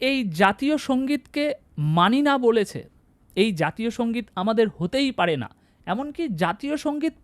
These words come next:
পরিবর্তন করতে হবে, এমনও অনেক আওয়াজ উঠেছে, এমনও অনেক দাবি দেওয়া উঠেছে, জনসমাবেশ করা হয়েছে জাতীয় সঙ্গীত বাতিলের দাবিতে। সুতরাং আমরা জানি এই জাতীয় সঙ্গীত অবমাননা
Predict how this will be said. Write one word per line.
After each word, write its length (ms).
পরিবর্তন 720
করতে 360
হবে, 240
এমনও 420
অনেক 440
আওয়াজ 360
উঠেছে, 420
এমনও 440
অনেক 260
দাবি 360
দেওয়া 280
উঠেছে, 500
জনসমাবেশ 1000
করা 300
হয়েছে 400
জাতীয় 400
সঙ্গীত 420
বাতিলের 580
দাবিতে। 400
সুতরাং 300
আমরা 180
জানি 440
এই 200
জাতীয় 400
সঙ্গীত 460
অবমাননা 640